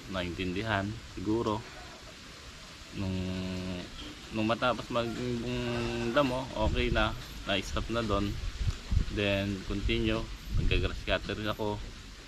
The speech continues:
Nagpapatubig yung dalawa hanggang sa lumaki. Nagsimulang mamunga yung talong at sile. So, nung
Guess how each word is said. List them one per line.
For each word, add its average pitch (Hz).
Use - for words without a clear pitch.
Nagpapatubig 90
yung 92
dalawa 101
hanggang 90
sa 90
lumaki. 104
Nagsimulang 90
mamunga 113
yung 92
talong 120
at 95
sile. 127
So, 120
nung 107